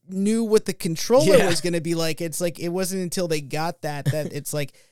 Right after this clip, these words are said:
Speaker 1: and so it's like, that was probably responsible for
Speaker 2: And
Speaker 1: a lot of the early delays.
Speaker 2: And not just no controller, but no, like, no, I mean, like, you know,
Speaker 1: No, not
Speaker 2: no,
Speaker 1: even
Speaker 2: no development kits, no documentation of
Speaker 1: No,
Speaker 2: specs.
Speaker 1: on specs, yep.
Speaker 2: They just had a, uh, it was like a chipset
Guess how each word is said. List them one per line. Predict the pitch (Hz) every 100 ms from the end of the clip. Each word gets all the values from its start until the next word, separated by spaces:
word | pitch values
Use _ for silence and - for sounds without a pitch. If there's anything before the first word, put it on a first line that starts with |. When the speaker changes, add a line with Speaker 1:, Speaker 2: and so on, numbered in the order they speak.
| _
Speaker 1:
and | 147 156
so | 160
it's | 160
like, | 147 139
that | 170
was | 175 170
probably | 131 170 165 160 156 151 147 -
responsible | 135 165 160 147 147
for | 143 156 151 151
Speaker 2:
And | 220 185
Speaker 1:
a | 156
lot | 160 156
of |
the | 151
early | 151 147 139
delays. | 135 143 143 151
Speaker 2:
And | 180
not | 208 277
just | 254 -
no | 214
controller, | - 143 - 233 190
but | 156 135 139
no, | 151 180 226 151
like, | 170 156 -
no, | 127 147 143
I | 151
mean, | 160 165
like, | 147 127
you | 135
know, | 135 214
Speaker 1:
No, | 226
not | -
Speaker 2:
no, | 220
Speaker 1:
even | 220 196
Speaker 2:
no | 240
development | 202 190 240 226 226
kits, | 247 180
no | 190 254
documentation | 220 220 254 220 185 226 233 208
of |
Speaker 1:
No, | 156
Speaker 2:
specs. | - 135 185 214 392 -
Speaker 1:
on | 170
specs, | - 180 190 -
yep. | 165 190 -
Speaker 2:
They | 233
just | 269 -
had | 294
a, | 277 262
uh, | 247 226 208 202
it |
was | 202
like | 233
a | 180
chipset | - 285 277 - 113